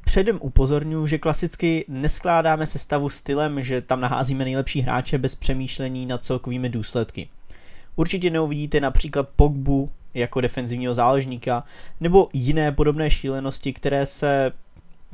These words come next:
za normálních okolností objevují nejenom na internetu, ale i na oceněních fifa a podobně. Můžete očekávat, že sestava bude vybrána tak, aby reálně mohla fungovat na hřišti.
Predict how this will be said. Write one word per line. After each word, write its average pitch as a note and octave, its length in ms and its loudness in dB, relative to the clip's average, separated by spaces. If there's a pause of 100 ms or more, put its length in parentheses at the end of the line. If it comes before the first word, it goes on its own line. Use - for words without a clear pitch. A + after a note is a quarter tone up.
za B2 80 0
normálních B2+ 420 2
okolností C3+ 540 -6
objevují D3+ 680 0
nejenom F#3+ 300 -2
na C#3 80 -2
internetu, C#3 760 -2 (440)
ale C#3 280 4
i C3+ 120 0
na C3 320 0
oceněních C3 520 0
fifa B2+ 440 4 (100)
a B2+ 120 -4
podobně. A#2 480 0 (640)
Můžete F#3+ 280 2
očekávat, D#3+ 540 2
že C#3+ 140 -2
sestava C#3 580 0
bude D3 280 0
vybrána D#3 440 0
tak, - 460 -2 (500)
aby C#3+ 260 4
reálně E3 420 2
mohla D#3+ 240 0
fungovat C#3+ 440 0
na C3 60 -4
hřišti. C3 500 -6